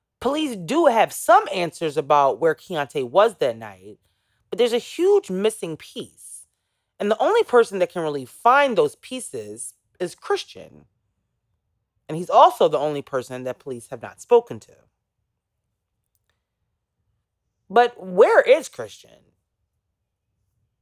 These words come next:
According to everyone in their family,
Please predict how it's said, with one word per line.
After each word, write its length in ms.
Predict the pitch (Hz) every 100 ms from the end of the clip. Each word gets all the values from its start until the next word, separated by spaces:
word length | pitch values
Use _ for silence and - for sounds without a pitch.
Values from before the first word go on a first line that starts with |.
| _ -
According 440 | - 427 508 466
to 160 | - - -
everyone 640 | 247 262 240 208 180 175
in 200 | 135 170
their 160 | 156 156
family, 640 | - 123 107 104 104 131